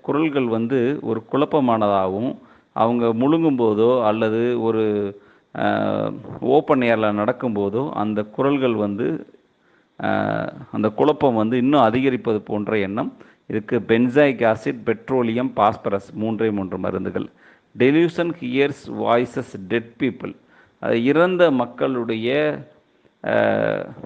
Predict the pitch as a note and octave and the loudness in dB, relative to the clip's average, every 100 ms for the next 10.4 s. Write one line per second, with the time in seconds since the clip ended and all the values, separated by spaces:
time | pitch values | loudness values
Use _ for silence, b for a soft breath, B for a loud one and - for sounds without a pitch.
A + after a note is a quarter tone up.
0 | - - C3 C#3 C#3+ C3 B2+ A#2+ B2+ A#2+ | -14 -6 0 2 4 2 0 0 -2 0
1 | B2 A2 G2+ A2 G#2+ A2+ G2+ G2 G2 G2+ | 0 -2 0 0 2 2 2 0 -2 -2
2 | B2+ B2+ G2+ - G2 A2+ A#2+ B2 A2+ A#2 | -4 -4 -6 -4 -2 -2 2 2 2 0
3 | A#2+ G2+ A2 A2 G#2+ G#2+ A#2 - G#2 - | 0 2 2 2 0 0 -4 -6 -6 -6
4 | A#2 A2 G#2+ G#2+ G2 G#2 F#2+ A#2+ A2+ G#2 | -2 -2 -2 -6 -8 -8 -4 -2 0 -2
5 | G#2+ A#2+ G#2 - A#2 G2+ G2+ A2+ A2+ G#2+ | -2 0 -2 -2 -4 -2 -2 -2 -2 -2
6 | G#2 A#2 - G2 A2 A2 G#2 G#2 F#2 F#2+ | -4 -6 -4 -2 -2 -2 -2 -4 -4 -4
7 | G2+ F#2 F2+ F2+ F2+ - _ B B B | -4 -4 -8 -8 -8 -10 _ B B B
8 | B - A#2 D3 E3+ E3 E3 D#3+ B2+ C3+ | B 0 2 4 4 2 -4 -4 0 0
9 | C#3 - A2 A2+ A2+ B2 - F#2+ - G#2 | 0 0 2 2 2 -4 -6 -10 -8 -8
10 | - - A#2 G#2 | -12 -4 -4 -2